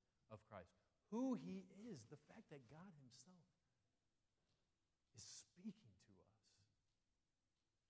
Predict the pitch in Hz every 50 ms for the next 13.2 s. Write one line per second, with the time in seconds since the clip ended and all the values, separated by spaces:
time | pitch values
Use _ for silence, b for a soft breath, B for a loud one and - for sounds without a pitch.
0 | - - 135 131 175 240 277 - - - 202 190 190 196 214 175 - 180 160 170
1 | 180 180 156 156 147 - - 175 165 170 170 151 139 131 180 180 180 - 185 170
2 | 170 - 170 151 135 120 - B B B B B B B - - - - 151 156
3 | 170 165 165 - 202 196 185 160 170 170 165 165 143 - 160 160 160 165 165 165
4 | 151 135 123 - 151 151 139 127 151 151 151 143 143 135 131 135 135 139 151 151
5 | - B B B B B B B B B B B - 110 113 123 175 240 285 277
6 | - - 185 175 170 175 185 185 - 160 151 156 180 208 214 180 147 139 165 196
7 | 185 156 139 123 113 113 - - 123 147 160 147 143 127 117 110 104 101 107 123
8 | 131 135 131 - - 131 120 110 110 - 101 87 82 82 - - - - - -
9 | - - - - - - - - - - 110 110 101 - - - 131 131 123 110
10 | 95 90 80 78 - - - - - - - - 127 117 107 101 95 92 - -
11 | 113 107 104 98 92 101 117 123 131 120 107 87 80 - - - - - - 120
12 | 117 113 - - - - 98 90 82 - - - - - - - 220 208 170 143
13 | 123 98 90